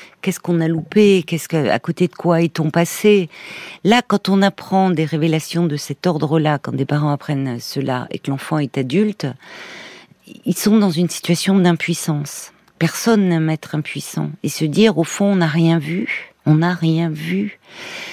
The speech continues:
et on n'a pas su la protéger. Donc, c'est là que le déni peut se mettre en place. Dire, alors, parfois déni total, parfois semi-déni, c'est-à-dire que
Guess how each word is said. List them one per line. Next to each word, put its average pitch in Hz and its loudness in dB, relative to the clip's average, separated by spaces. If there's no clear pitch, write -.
et 175 4
on 185 2
n'a 175 2
pas 175 -2
su 226 -4
la 165 2
protéger. 147 -2
Donc, 175 2
c'est - 2
là 220 6
que - 0
le 190 4
déni 196 2
peut 190 -6
se - -8
mettre 185 -2
en 160 -2
place. 160 -4
Dire, 185 2
alors, 190 4
parfois 254 2
déni 190 2
total, 240 2
parfois 226 0
semi-déni, 214 2
c'est-à-dire 175 0
que 165 -2